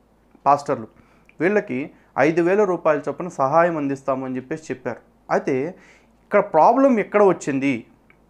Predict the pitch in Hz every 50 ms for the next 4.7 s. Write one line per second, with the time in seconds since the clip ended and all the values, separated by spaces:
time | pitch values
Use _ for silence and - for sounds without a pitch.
0 | _ _ - 156 151 143 127 135 131 - _ _ _ - 147 139 - - 294 147
1 | - - - - - 170 - 175 160 131 123 - - 117 107 107 107 104 - _
2 | _ _ _ _ _ _ _ _ _ _ _ - 151 147 - - 226 254 277 285
3 | 285 262 269 - 220 220 - 233 214 214 196 - 175 185 214 208 - 202 180 214
4 | 202 - - 190 170 - 180 180 190 185 175 156 151 143